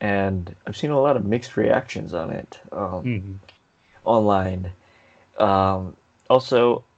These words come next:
Speaker 1: it's clear I have no idea what's going on.
Speaker 2: <laughs> I
Speaker 1: I seen a
Speaker 2: imagine you
Speaker 1: picture
Speaker 2: wouldn't.
Speaker 1: of, I s-, I seen a picture of, is it, it's Laurel, right?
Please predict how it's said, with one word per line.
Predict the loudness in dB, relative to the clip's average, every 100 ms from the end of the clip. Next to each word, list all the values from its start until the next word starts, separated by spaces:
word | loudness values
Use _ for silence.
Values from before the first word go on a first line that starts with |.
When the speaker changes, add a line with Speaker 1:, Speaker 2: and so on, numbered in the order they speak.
| _ _
Speaker 1:
it's | -6 -6
clear | -10 -2 2 4 4 2 0 -4 _ _ _ _ _ _ -20 -12
I | -6
have | -2 0
no | 0 0
idea | 0 2 2
what's | 2 -2
going | -4 -4 0
on. | 0 0 -2 -6
Speaker 2:
<laughs> | -10
I |
Speaker 1:
I | -10 -2 -4 -2 -4 -4 -8
seen | -6
a |
Speaker 2:
imagine | -2 0 2 2 2
you | 0 0
Speaker 1:
picture | 4 6 6 4 2
Speaker 2:
wouldn't. | -4 -10
Speaker 1:
of, | -14 -14 -20 -8
I |
s-, | -6 -6 -12 _ _
I | -8
seen | -6 -4 -2
a | 0 -2 -6 _ _ _ _
picture | -4 -2 4 6
of, | 6 4 -2
is | -2 -2
it, | -2 -4 _ _ _ _ _ _ _ _ _ _ _ _ -20 -20 _ _ -20 -20 -20 -20 -20 -20 _
it's | -10 -8
Laurel, | 0 4 4 2 -6 -12 _
right? | -6 -4 -4